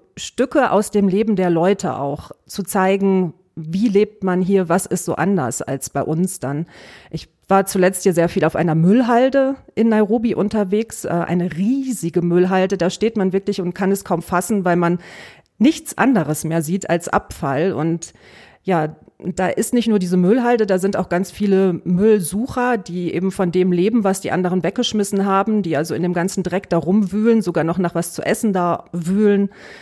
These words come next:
Und mit einigen von diesen Leuten habe ich mich dann ein paar Mal getroffen und habe dann so ein bisschen deren Schicksale nachgezeichnet. Und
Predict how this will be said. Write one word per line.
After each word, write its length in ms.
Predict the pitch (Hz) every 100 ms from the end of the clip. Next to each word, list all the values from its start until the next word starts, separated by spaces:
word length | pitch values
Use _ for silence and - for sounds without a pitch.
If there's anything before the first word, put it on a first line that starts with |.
| - -
Und 160 | - 190
mit 180 | 185 -
einigen 320 | 185 208 190
von 160 | 190
diesen 240 | 180 202 208
Leuten 380 | 180 190 190 185
habe 120 | 175
ich 80 | 170
mich 120 | 170
dann 160 | 165
ein 40 | 156
paar 140 | 185
Mal 120 | 170
getroffen 560 | 160 156 - 175 220 208
und 280 | 135 180 202
habe 120 | 185
dann 160 | 196 190
so 60 |
ein 40 | 190
bisschen 280 | 202 208 175
deren 220 | 175 185
Schicksale 580 | - - - 147 147 147
nachgezeichnet. 960 | 143 151 160 - 147 147 - 190 196
Und 320 | 151 151 151